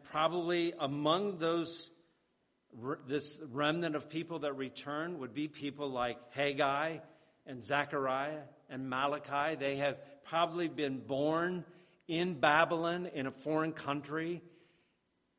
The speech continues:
and now they have returned and they come back to their land, and this is a time that they are to rebuild.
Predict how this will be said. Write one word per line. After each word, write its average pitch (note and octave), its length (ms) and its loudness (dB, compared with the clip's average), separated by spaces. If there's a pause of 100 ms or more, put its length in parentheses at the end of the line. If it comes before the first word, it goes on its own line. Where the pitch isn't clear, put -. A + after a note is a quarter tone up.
(260)
and D#3+ 180 2
now D#3 260 4
they D#3+ 200 2
have D3 180 -2
returned D3+ 680 -4
and B2 140 -4
they C3 80 -4
come C3 240 -8
back D3 360 0
to D#3 100 -6
their C#3 200 -4
land, C3 460 -4
and A#2+ 220 -8
this B2+ 180 -8
is C3 120 -12
a D3 80 -6
time A#2+ 560 -8 (440)
that A2 120 -14
they A#2 140 -6
are A#2 140 -4
to A#2 200 -10
rebuild. G#2+ 1120 -8